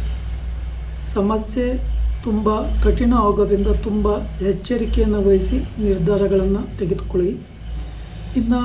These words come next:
ವಿಶೇಷವಾಗಿ ಭೂಮಿಗೆ ಸಂಬಂಧಪಟ್ಟ ವ್ಯವಹಾರ, ಕೋರ್ಟ್ ಕೇಸು, ಆಸ್ತಿಗೆ ಸಂಬಂಧಿಸಿದ ವಿಚಾರಗಳಲ್ಲಿ ಕುಟುಂಬದಲ್ಲಿ ಸ್ವಲ್ಪ ಮನಸ್ತಾಪ, ವೈಮನಸ್ಸ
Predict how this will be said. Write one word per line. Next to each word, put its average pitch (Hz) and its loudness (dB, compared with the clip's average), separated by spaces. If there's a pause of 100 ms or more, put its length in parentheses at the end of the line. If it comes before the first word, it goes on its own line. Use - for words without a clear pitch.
(380)
ವಿಶೇಷವಾಗಿ 220 -2
ಭೂಮಿಗೆ 233 0
ಸಂಬಂಧಪಟ್ಟ 196 -2
ವ್ಯವಹಾರ, 190 2 (380)
ಕೋರ್ಟ್ 208 0
ಕೇಸು, 190 0 (500)
ಆಸ್ತಿಗೆ 202 0
ಸಂಬಂಧಿಸಿದ 196 0 (300)
ವಿಚಾರಗಳಲ್ಲಿ 196 0
ಕುಟುಂಬದಲ್ಲಿ 208 0
ಸ್ವಲ್ಪ 220 -4 (640)
ಮನಸ್ತಾಪ, 214 -2 (280)
ವೈಮನಸ್ಸ 208 0